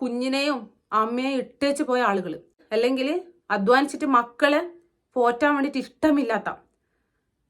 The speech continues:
ആണുങ്ങള്, സ്വന്തം ഭാര്യക്ക് സൗന്ദര്യമില്ലെന്ന് പറഞ്ഞിട്ട് കണ്ട പെണ്ണുങ്ങളെ തേടി പോകുന്ന ആണുങ്ങള്, മാത്രമല്ല ജനിച്ചത് പെണ്ണാണെന്ന് കണ്ടു കഴിഞ്ഞാല് ഭാര്യയോട് തീരെ സ്നേഹം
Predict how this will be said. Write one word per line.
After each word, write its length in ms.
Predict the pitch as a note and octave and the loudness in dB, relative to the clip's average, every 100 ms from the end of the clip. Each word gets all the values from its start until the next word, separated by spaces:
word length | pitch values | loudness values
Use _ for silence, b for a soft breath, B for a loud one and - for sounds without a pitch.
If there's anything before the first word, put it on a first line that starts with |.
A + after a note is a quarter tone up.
| _ | _
ആണുങ്ങള്, 480 | - G3+ G#3+ G#3 F3+ - - _ _ _ _ _ _ _ _ _ _ _ _ _ _ _ _ _ | -6 -2 0 0 -4 -6 -20 _ _ _ _ _ _ _ _ _ _ _ _ _ _ _ _ _
സ്വന്തം 380 | A#3 A3+ A#3+ D4 D4 | 0 0 4 6 8
ഭാര്യക്ക് 340 | C#4 C4+ C#4 D4+ | 6 4 -2 2
സൗന്ദര്യമില്ലെന്ന് 640 | C4+ B3 C4+ C#4 C#4 C4+ | 2 2 -2 -2 0 0
പറഞ്ഞിട്ട് 300 | C4+ B3+ B3 C#4 C4 | 0 0 -4 0 4
കണ്ട 300 | A3+ B3+ C#4+ D#4 | 4 4 0 2
പെണ്ണുങ്ങളെ 380 | C4+ C4 C4 C4+ | 0 2 0 2
തേടി 200 | B3 A3+ - | 0 0 0
പോകുന്ന 260 | A#3+ A#3 C4+ D4 _ _ - | -2 0 -4 -6 _ _ -6
ആണുങ്ങള്, 340 | G3+ G3+ F#3 E3+ - _ _ _ _ _ _ _ _ _ _ _ G#3+ | -4 -2 -4 -8 -16 _ _ _ _ _ _ _ _ _ _ _ -2
മാത്രമല്ല 420 | A#3 C4+ C#4 D4 A#3+ | 0 0 2 0 2
ജനിച്ചത് 340 | B3+ - D4+ - | 2 2 -2 0
പെണ്ണാണെന്ന് 600 | C4+ B3+ C4 D4 D4+ D4+ D#4 | 2 2 4 6 6 4 2
കണ്ടു 160 | D4 C#4+ | 0 0
കഴിഞ്ഞാല് 360 | C#4+ C#4 C4+ C#4 D#4+ _ _ - | 0 2 0 -2 -8 _ _ 2
ഭാര്യയോട് 380 | A3 A3+ C4 C4+ - | 4 4 0 -4 -4
തീരെ 240 | B3+ C#4+ E4 | -2 0 -2
സ്നേഹം 300 | C#4+ B3 C4+ | 0 0 0